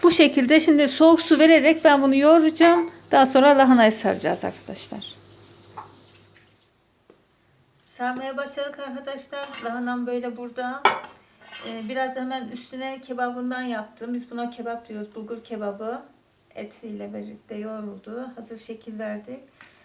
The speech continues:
Aralarına şimdi salça ve soğan bırakacağım.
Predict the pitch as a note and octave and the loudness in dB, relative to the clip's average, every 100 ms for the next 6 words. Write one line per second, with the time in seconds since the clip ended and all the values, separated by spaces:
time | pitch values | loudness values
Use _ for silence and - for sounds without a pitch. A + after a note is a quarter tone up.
0 | - - A#3+ B3+ B3 B3 B3 C4 B3+ C4 | -20 -10 -4 -4 -4 -6 -6 -10 -12 -12
1 | B3 C4 - B3+ B3 C4 B3 A#3+ B3 B3+ | -12 -12 -10 -10 -6 -8 -8 -8 -6 -6
2 | C4+ C#4 C#4 C#4 C#4 C#4+ D4 | -8 -10 -10 -12 -12 -12 -12